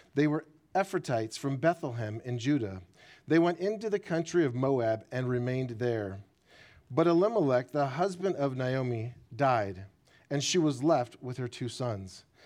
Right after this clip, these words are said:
These took Moabite wives. The name, the name of the one was Orpah, and the name of the other Ruth.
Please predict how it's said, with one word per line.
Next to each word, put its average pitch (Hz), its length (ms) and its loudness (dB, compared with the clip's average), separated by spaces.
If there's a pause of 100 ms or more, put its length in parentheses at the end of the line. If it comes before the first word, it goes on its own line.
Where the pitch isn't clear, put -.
(400)
These 170 260 4
took 180 260 0
Moabite 156 640 4
wives. 110 680 0 (340)
The 123 100 -4
name, 139 460 -2 (320)
the 135 80 -2
name 175 260 2
of 185 100 0
the 165 120 6
one 156 360 2
was 135 280 0
Orpah, 160 420 -4 (460)
and 170 120 4
the 156 60 4
name 143 220 2
of 135 80 -2
the 151 160 2
other 117 500 -2
Ruth. 120 480 -2